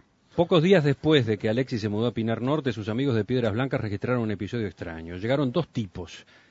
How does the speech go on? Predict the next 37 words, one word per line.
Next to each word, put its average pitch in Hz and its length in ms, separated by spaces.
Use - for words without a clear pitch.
Eran 104 220
jóvenes, 156 360
bien 113 160
vestidos, 160 540
venían 127 340
en 110 140
terrible 131 500
moto", 107 480
recuerda 107 440
uno 107 200
de 95 80
sus - 160
amigos. 85 460
"¿El 127 160
Alexis 139 480
está?", 190 320
le 127 100
preguntaron. 98 540
"No", 143 360
les 101 160
dije. 104 360
"Él 123 140
se 143 140
mudó 123 280
y 151 40
no 123 140
vive 123 200
más 117 160
acá", 107 440
les 98 160
respondió. 92 500
Los 92 140
visitantes 113 440
se 113 80
fueron 117 240
sin 101 140
más. 82 320